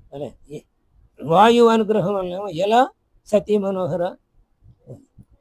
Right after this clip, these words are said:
అదే ఎలని వివాహం ఆడాడు, వాయుపుత్రికని. ఆ పుత్రికకి ఆమె అంటే ఈ ఎల అనే భార్యకి ఉత్కలుడు,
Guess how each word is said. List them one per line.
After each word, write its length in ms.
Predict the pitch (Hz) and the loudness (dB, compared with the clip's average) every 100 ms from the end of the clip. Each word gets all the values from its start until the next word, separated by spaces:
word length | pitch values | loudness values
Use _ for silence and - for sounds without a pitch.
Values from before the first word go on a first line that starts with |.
| _ _ _ _ - - - - | _ _ _ _ -20 -20 -18 -10
అదే 200 | 175 160 | -8 -2
ఎలని 440 | 165 240 254 170 147 | 0 2 0 -2 -2
వివాహం 380 | 196 233 214 208 | 0 2 0 -4
ఆడాడు, 400 | 196 185 175 202 - - _ _ _ | -4 -4 -6 -14 -18 -20 _ _ _
వాయుపుత్రికని. 840 | 175 214 226 196 180 165 165 156 - - - _ _ | 0 2 0 -2 -8 -8 -8 -8 -10 -14 -20 _ _
ఆ 220 | 170 202 196 | 0 0 0
పుత్రికకి 800 | 214 202 247 226 226 202 190 - | 0 0 2 0 -2 -2 -4 -2
ఆమె 220 | 190 220 196 | 0 0 -2
అంటే 280 | 202 233 | -2 0
ఈ 260 | 214 220 214 180 190 | 2 0 -2 -6 -4
ఎల 100 | 220 | 0
అనే 280 | 240 226 214 | 0 -2 -2
భార్యకి 640 | 196 196 190 202 165 233 _ _ _ 190 | -2 -4 -6 -8 -8 -12 _ _ _ -10
ఉత్కలుడు, 680 | - - 226 233 269 285 | -6 -2 2 4 2 0